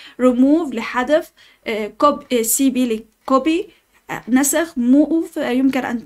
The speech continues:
موف أن تنقل فيها ملف، وأيضا يمكن أن تعيد تسمية، تاتش لإنشاء ملف أو، آه،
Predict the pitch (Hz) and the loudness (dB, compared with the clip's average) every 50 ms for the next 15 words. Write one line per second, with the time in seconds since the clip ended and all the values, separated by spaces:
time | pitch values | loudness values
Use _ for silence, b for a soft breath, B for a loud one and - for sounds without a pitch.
0 | - - 233 254 285 311 294 - - 226 220 - 254 262 269 269 277 254 233 - | -8 -4 0 0 0 0 -2 -4 -8 -8 -6 -4 -2 0 0 0 -2 -4 -4 -4
1 | 269 262 226 226 226 233 254 254 254 - - - 254 247 254 247 254 254 254 254 | -4 -4 -2 -2 -4 -4 -6 -6 -8 -8 -8 -6 -4 -4 -2 -2 -2 -2 -4 -6
2 | - 226 226 233 220 240 - _ - 240 262 - - - 285 302 320 339 339 349 | -8 -8 -8 -8 -10 -12 -12 _ -8 -4 -2 0 2 2 2 2 2 2 0 -2
3 | 359 349 _ - 330 349 359 359 - - - - 254 - - 262 254 262 - - | -4 -6 _ -2 0 0 0 -2 -6 -6 -6 -6 -6 -2 0 0 0 0 -2 -2
4 | 294 294 311 302 - - 240 226 233 233 240 247 262 285 277 269 - - _ _ | 0 0 0 0 -2 -4 -6 -6 -4 -2 0 0 0 0 0 -2 -6 -16 _ _
5 | - 277 277 269 247 202 - - _ _ _ - 247 240 220 214 208 208 208 208 | 2 2 4 2 2 -2 -6 -12 _ _ _ -8 -6 -4 -4 -4 -4 -6 -6 -6
6 | 196 | -8